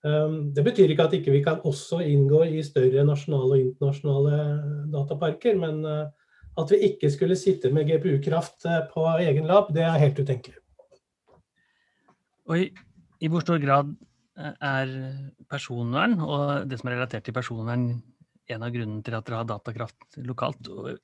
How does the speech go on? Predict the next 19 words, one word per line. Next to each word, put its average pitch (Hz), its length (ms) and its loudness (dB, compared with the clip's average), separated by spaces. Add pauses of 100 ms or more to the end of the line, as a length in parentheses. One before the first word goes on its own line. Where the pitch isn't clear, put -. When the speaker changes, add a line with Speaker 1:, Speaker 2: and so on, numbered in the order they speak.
(140)
Speaker 2:
og 202 100 4
ikke 165 220 0
hos 131 80 0
Google, 131 340 2
for 123 140 -2
eksempel? 107 320 -12 (400)
Jeg 135 80 -4
ser 156 100 0
for 123 140 2
meg 127 160 4
at - 20 -2
det 139 80 6
er 131 220 6 (240)
litt 131 240 -4
sensitiv 120 560 -2
informasjon 123 520 0
som 123 200 -6
ofte 123 260 -12
går 117 140 -8